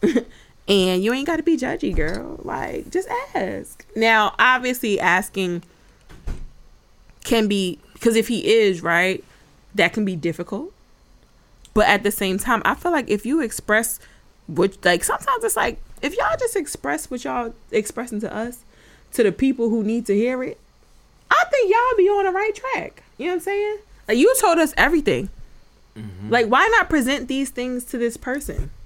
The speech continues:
Speaker 1: You understand? Granted, it makes good ratings for us, but, <laughs> like, I think that everything you said,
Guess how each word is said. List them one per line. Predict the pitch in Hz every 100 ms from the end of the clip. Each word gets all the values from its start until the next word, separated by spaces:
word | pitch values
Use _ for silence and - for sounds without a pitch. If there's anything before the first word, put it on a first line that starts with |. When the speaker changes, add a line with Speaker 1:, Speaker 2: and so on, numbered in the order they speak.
| -
Speaker 1:
You | 185
understand? | 196 196 - 185 202 262 - - - -
Granted, | 247 277 254
it | 220 226
makes | 214 196
good | 180 190 180
ratings | 147 175 180 170
for | - 95
us, | 220 185 -
but, | 190 170 165 - -
<laughs> | -
like, | 392 466 719 740 - 320 311 - - - - - -
I | 247
think | - 262 247 254
that | 220 208 196 - - _ _ _ _ _ 190 165 -
everything | - 233 277 285 277
you | 262 294
said, | 311 208 156 165 196